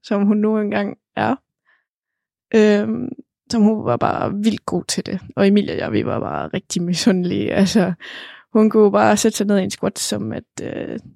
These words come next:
vi andre åbenbart kun kan sætte os på en stol. <laughs> Og vi får egentlig bare et rigtig godt, en rigtig god trekløver op at, op at køre.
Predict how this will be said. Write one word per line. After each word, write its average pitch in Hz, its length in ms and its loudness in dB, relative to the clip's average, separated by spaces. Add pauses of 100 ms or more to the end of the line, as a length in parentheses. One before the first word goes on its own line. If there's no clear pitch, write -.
vi - 100 -10
andre 196 260 -2
åbenbart - 360 -2
kun 202 160 -4
kan 190 160 -2
sætte 196 180 -2
os 190 120 0
på - 120 -2
en 185 100 0
stol. - 380 0
<laughs> 214 40 2 (2250)
Og 220 180 4
vi 226 140 2
får 247 160 -2
egentlig 226 240 2
bare - 560 0
et 220 120 0
rigtig 226 260 -4
godt, 214 160 0 (300)
en 220 100 -4
rigtig 226 200 -2
god 233 140 2
trekløver 220 540 -2
op 196 220 -4
at, 101 360 0
op 202 120 0
at 196 60 -2
køre. 214 400 2